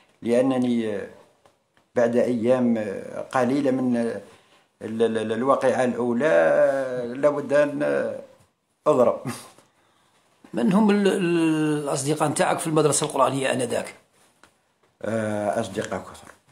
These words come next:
Speaker 1: ما نجيب لكش منهم، آه،
Speaker 2: معناها بعضهم فقط إذا ممكن.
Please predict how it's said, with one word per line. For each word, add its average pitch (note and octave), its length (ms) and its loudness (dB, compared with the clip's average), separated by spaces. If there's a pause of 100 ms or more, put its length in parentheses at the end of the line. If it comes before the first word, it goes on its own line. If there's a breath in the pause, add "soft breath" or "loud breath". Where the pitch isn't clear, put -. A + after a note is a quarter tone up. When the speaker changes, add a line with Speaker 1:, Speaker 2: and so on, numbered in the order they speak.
(300)
Speaker 1:
ما G2 320 -4
نجيب F#2+ 360 -12
لكش - 320 -12
منهم، F#2+ 380 -10
آه، F2+ 680 -10
Speaker 2:
معناها A2+ 760 -10
بعضهم A#2+ 540 -2
فقط - 340 -12
إذا G2+ 320 -12
ممكن. A2 280 -12